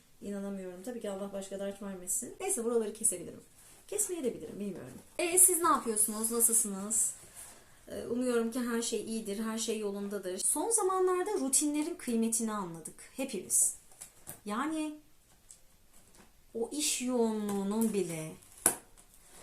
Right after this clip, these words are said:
o hani başımızı kaşıyamayacağımız kadar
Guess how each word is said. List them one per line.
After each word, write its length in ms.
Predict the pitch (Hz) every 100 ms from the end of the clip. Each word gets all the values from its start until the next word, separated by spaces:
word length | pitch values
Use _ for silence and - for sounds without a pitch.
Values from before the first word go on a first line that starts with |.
| -
o 120 | 185
hani 220 | 190 185 202
başımızı 440 | 196 214 196 196
kaşıyamayacağımız 1080 | - 202 - 214 214 196 175 180 175 180 -
kadar 340 | 202 180 175